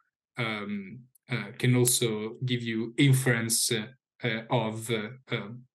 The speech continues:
a st-, in a statistical sense, uh, uh, given a certain, uh, given a certain model, uh, of, uh, of your world, which, for example, could be plasma states, uh, or could be the universe, or could be,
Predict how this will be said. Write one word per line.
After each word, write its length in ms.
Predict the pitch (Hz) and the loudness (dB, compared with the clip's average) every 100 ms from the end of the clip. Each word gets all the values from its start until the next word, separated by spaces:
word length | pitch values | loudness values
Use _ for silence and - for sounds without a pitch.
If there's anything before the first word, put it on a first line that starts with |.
| - | -6
a 60 | |
st-, 200 | 127 - | -6 2
in 80 | 127 | 2
a 60 | 104 | 2
statistical 600 | - 127 135 - - 120 | 0 2 2 0 -2 -2
sense, 560 | - 127 107 107 - | 0 -2 0 0 -2
uh, 80 | 110 104 _ _ _ - | -2 -8 _ _ _ -4
uh, 180 | 110 113 120 | -2 0 4
given 360 | 131 123 120 | 6 8 6
a 60 | 117 | 4
certain, 640 | - 120 117 - 117 110 | 2 2 0 -2 -2 -2
uh, 120 | 110 107 _ | -6 -8 _
given 220 | 123 110 | -2 -2
a 40 | 110 | -4
certain 360 | 120 - 117 | -4 -2 -2
model, 540 | 113 110 110 107 104 - _ _ _ _ - | 0 0 0 -4 -8 -14 _ _ _ _ -6
uh, 260 | 113 104 104 | -4 -4 -4
of, 300 | 113 107 110 | -4 -4 -4
uh, 200 | 110 101 101 - _ _ _ - | -4 -4 -8 -16 _ _ _ 0
of 140 | 127 117 | 2 4
your 160 | 113 | 4
world, 340 | 117 117 104 107 110 | 6 6 4 -6 -10
which, 180 | 113 | -12
for 160 | - 110 | -8 -6
example, 400 | 110 113 107 120 | -4 -4 -2 -4
could 200 | 117 110 | -4 -6
be 140 | 110 | -6
plasma 440 | 110 - 120 117 117 | -6 -2 -2 0 -4
states, 520 | - 117 110 - - | -2 -2 -2 -2 -4
uh, 60 | 110 127 - _ _ | -6 -12 -20 _ _
or 120 | 120 | -4
could 200 | 110 117 | -4 -6
be 120 | 110 107 | -4 -2
the 100 | 104 | 0
universe, 640 | 117 113 110 104 101 - 107 | 0 -2 -4 -6 -8 -10 -10
or 140 | 104 | -12
could 260 | - 113 110 | -12 -10 -4
be, 320 | 107 98 | -4 -4